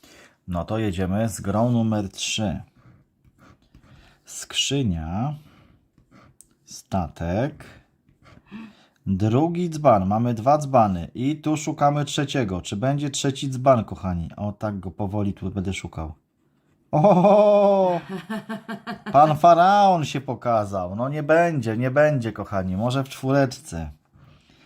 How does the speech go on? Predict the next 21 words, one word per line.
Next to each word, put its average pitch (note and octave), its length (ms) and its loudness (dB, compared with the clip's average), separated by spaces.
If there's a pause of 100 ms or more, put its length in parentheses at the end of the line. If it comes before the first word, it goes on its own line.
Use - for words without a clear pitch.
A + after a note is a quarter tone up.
(380)
W - 60 -20
czwóreczce - 720 -4
jest. E2 220 -6
Kleo G#2+ 380 2
nam F#2+ 180 0
tu G2 120 -10
śpiewa. F#2+ 600 -4 (1700)
Piramida, G2+ 560 0
faraon. F#2+ 640 -4
A G#2+ 300 -4 (640)
kolejny F#2 520 -2
symbol G2+ 420 -4
już G#2 180 -4
nam G2 140 0
pokazuje, G2 580 -4
że G#2 300 -4 (1000)
wygranej A2+ 540 0
w - 60 -16
czwórce G#2+ 460 -8
nie B2 280 0
ma. E2 300 -4